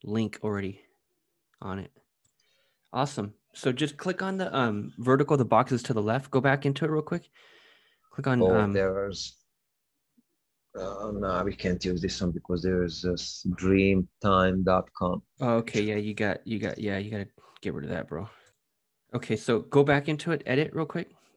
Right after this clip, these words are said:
Speaker 1: Click on edit to the left. So edit, edit media, yeah. So check the, um,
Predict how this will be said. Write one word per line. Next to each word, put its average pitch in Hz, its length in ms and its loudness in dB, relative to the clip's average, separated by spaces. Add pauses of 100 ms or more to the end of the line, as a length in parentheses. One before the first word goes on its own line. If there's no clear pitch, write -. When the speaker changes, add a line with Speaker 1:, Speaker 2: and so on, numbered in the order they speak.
(120)
Speaker 1:
Click 139 200 -6
on 131 100 -4
edit 131 260 -4 (800)
to - 100 -8
the 117 60 0
left. 120 320 -2 (1700)
So - 200 -2
edit, - 360 -2 (100)
edit 117 220 -4
media, 120 240 -6
yeah. 98 180 -8 (560)
So - 160 0
check 151 400 0
the, 175 220 0
um, 110 240 2